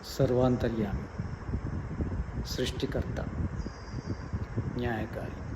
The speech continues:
దయాళువు. సర్వవ్యాపకుడు. అతడంతటా వ్యాపించున్నాడు.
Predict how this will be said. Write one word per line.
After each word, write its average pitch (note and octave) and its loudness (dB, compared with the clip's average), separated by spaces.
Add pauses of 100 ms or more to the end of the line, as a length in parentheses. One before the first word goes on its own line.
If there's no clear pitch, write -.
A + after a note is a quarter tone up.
(460)
దయాళువు. A2+ 0 (3750)
సర్వవ్యాపకుడు. A#2+ 2 (2000)
అతడంతటా A#2+ 0
వ్యాపించున్నాడు. A2 -2